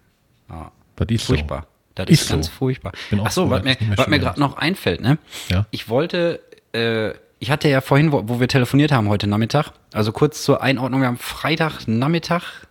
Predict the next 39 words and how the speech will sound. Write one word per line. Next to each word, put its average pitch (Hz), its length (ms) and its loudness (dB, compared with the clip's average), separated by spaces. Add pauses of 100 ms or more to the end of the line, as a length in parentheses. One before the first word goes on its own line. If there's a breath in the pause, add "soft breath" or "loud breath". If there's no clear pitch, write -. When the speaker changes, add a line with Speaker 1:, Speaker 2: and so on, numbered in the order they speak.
(320)
Speaker 1:
nee, 104 240 2
wir 85 80 0
haben 92 100 0
Freitag 131 280 0
frühen 127 300 2
Abend. 117 380 0 (220)
Ist - 100 -10
schon - 100 0
Speaker 2:
Ja. - 60 -4
Speaker 1:
Viertel 117 180 0
vor 98 160 -4
sieben, 120 240 -4
ey, 92 120 -10
krass. - 280 -6 (520 loud breath)
Ähm, 117 300 4
wir 113 80 2
sind 151 160 2
also 131 160 2
quasi 131 320 0
fast - 540 -4
live 127 560 0 (460)
und, 127 560 0
ähm, 120 360 4 (100)
Michael 127 240 2
und 110 60 -2
ich 131 100 -4
haben 139 140 2
am 92 40 -4
Nachmittag 139 300 0
telefoniert 135 380 2
und - 40 -8
ich - 140 -6
hab - 200 -2
durch 131 160 0
Zufall 170 420 -2
meinen 123 200 0
Spam-Ordner 101 800 0
irgendwie 92 300 0
angeklickt. 107 580 -2